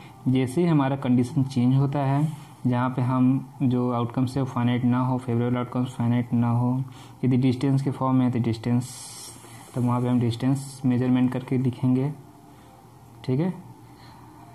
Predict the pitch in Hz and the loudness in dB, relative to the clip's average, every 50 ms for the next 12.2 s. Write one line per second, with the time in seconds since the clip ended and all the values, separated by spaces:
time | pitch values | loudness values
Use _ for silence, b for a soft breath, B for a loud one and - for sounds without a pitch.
0 | B B B B B - - - - 123 117 113 117 117 120 120 120 120 120 120 | B B B B B -20 -20 -12 -6 -4 -2 -2 0 0 0 0 0 0 0 0
1 | 117 117 117 117 120 113 117 - - - - - - 127 113 113 117 117 117 127 | 0 0 0 0 0 0 -2 -4 -10 -18 -14 -6 -4 -2 0 2 2 2 2 0
2 | 131 127 135 123 - - 135 131 131 131 131 131 131 120 123 117 113 113 117 120 | 0 0 -2 -2 -2 0 0 2 2 4 4 2 2 0 0 0 0 2 2 2
3 | 123 123 123 123 123 123 127 131 123 120 - 127 123 127 123 123 - 147 127 117 | 2 2 2 2 2 0 0 -2 -2 -2 0 0 2 2 0 0 0 0 0 0
4 | 117 120 120 120 120 123 120 120 117 117 - 123 120 123 120 120 117 117 117 117 | 0 0 -2 -2 0 0 2 0 0 0 0 0 2 2 2 2 2 0 -2 -2
5 | 123 120 120 123 131 - B B B B B B B - - 127 120 120 117 120 | -2 -2 -2 -4 -6 -8 B B B B B B B -8 -4 -2 0 2 4 4
6 | 127 131 123 120 120 117 113 113 113 110 113 113 120 127 127 127 123 123 - 127 | 4 4 4 4 2 2 0 0 0 0 2 2 2 2 2 0 0 -2 0 2
7 | 123 123 123 127 123 120 - 123 120 120 120 120 120 131 147 151 - - - - | 2 4 4 4 2 2 0 -2 0 2 2 2 2 0 -2 -4 -8 -16 -14 -4
8 | - 135 131 127 135 156 160 156 175 165 147 135 139 139 127 147 160 151 143 160 | 0 0 2 2 2 0 0 0 -2 -2 0 2 2 2 2 2 2 2 2 2
9 | 156 151 147 135 131 127 127 - 202 220 - - - - - 120 120 123 120 123 | 2 4 4 4 2 2 0 0 -2 -4 -4 -8 -16 -6 -2 0 0 2 0 0
10 | 120 120 123 120 120 123 127 135 135 139 135 127 135 139 127 123 117 117 - 117 | -2 -4 -2 0 0 0 0 2 2 2 0 0 0 0 0 0 0 -2 -4 -2
11 | 113 113 139 185 196 - - - - - - 127 117 107 107 104 101 101 101 101 | -2 0 0 0 -2 -4 -8 -20 -18 -8 -4 -2 -2 0 -2 -2 -4 -4 -6 -8
12 | 104 104 107 | -8 -8 -10